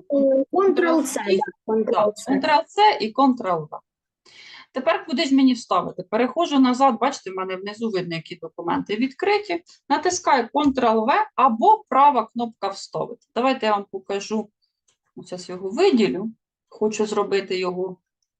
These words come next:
Speaker 2: нехай, шістнадцятим шрифтом. І збільшу сам свій документ, щоб ви ось побачили. Все,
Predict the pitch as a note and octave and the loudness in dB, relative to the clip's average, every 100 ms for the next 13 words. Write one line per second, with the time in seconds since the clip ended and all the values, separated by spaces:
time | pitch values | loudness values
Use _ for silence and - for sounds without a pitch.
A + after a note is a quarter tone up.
0 | _ _ _ _ - - E3+ D#3+ - F#3 | _ _ _ _ -20 -12 -10 -10 -10 -6
1 | B3 F4 G4 A3 - F#3 - E3+ E3+ - | 0 0 0 -6 -8 -12 -12 -10 -10 -10
2 | - F#3 _ _ _ _ _ _ _ - | -12 -12 _ _ _ _ _ _ _ -6
3 | B3+ B3+ D#3+ E3+ A3+ A3+ G3 - G3 G3 | 0 0 -2 -2 -2 0 -6 -2 -2 -2
4 | - F#3+ F#3 G3 B3+ C#4+ F4 E4+ _ _ | -8 -8 -6 -4 0 2 2 0 _ _
5 | _ _ - - G3+ G#3+ G3+ - E3+ A3 | _ _ -20 -14 -4 -2 -2 -6 -8 -8
6 | A3 - A3+ B3+ _ _ _ _ - - | -12 -14 -14 -16 _ _ _ _ -8 -4
7 | F#4 D4+ - | 0 0 0